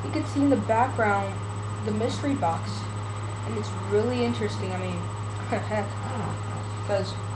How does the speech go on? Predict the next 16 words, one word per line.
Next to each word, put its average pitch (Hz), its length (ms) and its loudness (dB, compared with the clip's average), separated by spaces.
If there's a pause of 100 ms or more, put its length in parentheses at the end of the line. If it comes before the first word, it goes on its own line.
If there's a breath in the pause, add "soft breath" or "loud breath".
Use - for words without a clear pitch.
(300)
a - 20 -2
lot 208 180 6
of 208 60 0
zombie 202 280 2
fans 190 300 -2
out 190 180 2
there 185 120 0
just 175 260 -2
like 175 220 0
me, 180 100 -2 (1000)
and 233 120 2
I 311 140 4
know 311 200 4
lots 247 300 4
of 240 80 -2
stuff 220 180 -2